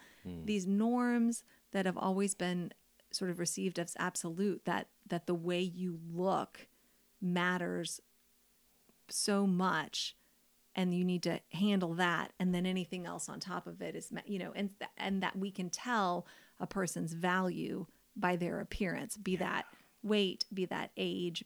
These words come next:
Speaker 2: be that race, and being able to see that the physical matters, but not in the way that we've been taught
Speaker 1: Mm-hmm.
Speaker 2: that it matters is,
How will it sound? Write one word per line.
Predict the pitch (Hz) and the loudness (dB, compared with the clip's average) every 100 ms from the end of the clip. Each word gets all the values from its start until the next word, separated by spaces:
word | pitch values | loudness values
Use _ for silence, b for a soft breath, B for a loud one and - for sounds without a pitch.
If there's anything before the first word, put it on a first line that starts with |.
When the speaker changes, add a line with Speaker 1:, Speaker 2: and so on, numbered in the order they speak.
| - | -6
Speaker 2:
be | 180 | -6
that | - - - | -4 -6 -4
race, | 185 175 165 165 - - | -2 0 0 -2 -2 -2
and | 190 - 185 | -4 -4 -6
being | 190 196 202 196 | -2 0 0 -2
able | 185 214 208 | -2 -2 -2
to | 170 175 | -2 -4
see | - 202 220 220 170 165 B B B _ _ _ - | -6 -4 -2 -2 -2 -4 B B B _ _ _ -2
that | 190 - | -2 0
the | 185 | -2
physical | 220 202 196 190 180 | 2 0 0 0 0
matters, | 170 180 208 180 170 175 - 190 | 2 4 4 4 2 -2 -4 -4
but | 196 - | -2 2
not | 190 180 185 | 4 4 2
in | 185 | 0
the | 170 | 0
way | 180 175 | -2 -4
that | 180 | -4
we've | 175 170 | -4 -4
been | 175 | -4
taught | - - 185 180 - - | -6 -4 -2 -2 -4 -8
Speaker 1:
Mm-hmm. | 82 - - 85 | -14 -12 -12 -4
Speaker 2:
that | 175 | -4
it | 170 | -2
matters | 147 165 170 170 180 - - | -4 -4 -4 -4 -4 -6 -6
is, | 180 | -6